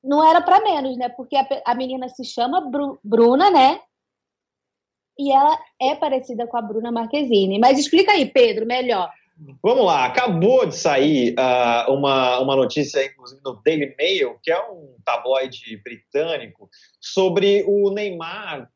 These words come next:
Speaker 2: ter passado essa, essa segunda-feira em Ibiza, num, numa festa, num, num, num, num, num navio, num iate, ah, com uma morena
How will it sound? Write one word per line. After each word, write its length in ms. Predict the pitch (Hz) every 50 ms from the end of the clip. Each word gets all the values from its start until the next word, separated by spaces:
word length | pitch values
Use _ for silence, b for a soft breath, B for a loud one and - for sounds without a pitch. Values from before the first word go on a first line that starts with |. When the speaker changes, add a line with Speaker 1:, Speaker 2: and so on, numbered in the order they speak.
| _ _ _
Speaker 2:
ter 240 | - 196 190 185 190
passado 800 | 208 180 - - - - - 185 180 190 196 175 170 160 147 135 -
essa, 680 | 151 147 - - - 156 143 139 135 127 123 123 104 127
essa 480 | 131 127 - - 151 135 131 120 120
segunda-feira 1200 | 120 - - 147 143 196 254 262 220 185 - - _ _ - 175 190 180 135 135 143 165 202 202 b b b b _ _ -
em 220 | - 240 254 233 185
Ibiza, 720 | 143 120 110 139 147 151 160 156 143 143 156 147 139 135
num, 340 | 127 135 139 135 135 131 123 123
numa 340 | 127 135 135 127 123 123 - - _
festa, 380 | - 160 165 147 - - - 120
num, 180 | 120 120 117
num, 220 | 120 123 123 120 117
num, 200 | 123 120 117 117
num, 720 | 113 117 117 113 117 110 101 110 117 117 113 110 110 107 107 - _ B B B B B B B B -
num 140 | 131 131 135
navio, 520 | 143 135 117 107 104 104 120 151 175 147
num 320 | 120 120 123 123 127 139 160
iate, 760 | 160 151 - - - - - - - - 123 107 - - - 135
ah, 680 | 135 139 139 135 135 131 131 131 131 131 135 131 131 -
com 120 | - 226 233 233
uma 200 | 233 233 226 214
morena 760 | 220 226 226 208 175 175 196 214 220 208 165 139 127 107 -